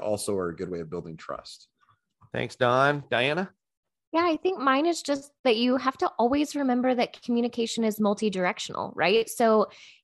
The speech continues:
Speaker 3: even if you think you're doing everything you can to say it well and say it the right way, if the other party isn't picking it up and isn't understanding it, it's not communicate, it's not effective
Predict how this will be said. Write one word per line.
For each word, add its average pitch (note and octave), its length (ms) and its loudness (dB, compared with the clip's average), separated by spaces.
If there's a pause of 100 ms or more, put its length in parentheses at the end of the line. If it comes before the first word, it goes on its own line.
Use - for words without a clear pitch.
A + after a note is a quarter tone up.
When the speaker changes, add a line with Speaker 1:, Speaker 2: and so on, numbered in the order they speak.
(340)
Speaker 3:
even D#4 380 6
if C#4 200 2
you B3 320 4
think B3+ 300 0
you're A3 140 2
doing A3+ 400 4
everything A3 520 0
you G#3 120 2
can F#3 320 0
to - 220 -6
say F#3+ 360 2
it - 200 2
well F#3+ 420 4
and F#3 180 2
say F#3+ 220 0
it G#3+ 100 -2
the G3+ 100 2
right G3 220 2
way, F3+ 400 2 (280)
if G#3+ 120 -2
the A3+ 180 0
other B3 220 4
party A3 400 -2
isn't G3 280 -2
picking G3 380 -4
it E3+ 80 0
up F3 160 -2
and E3+ 80 -2
isn't E3+ 200 -2
understanding E3 680 -4
it, F#3 200 -2 (640)
it's F#3 220 0
not E3+ 240 2
communicate, D#3 520 -6
it's - 140 -10
not A3 180 2
effective E3+ 480 0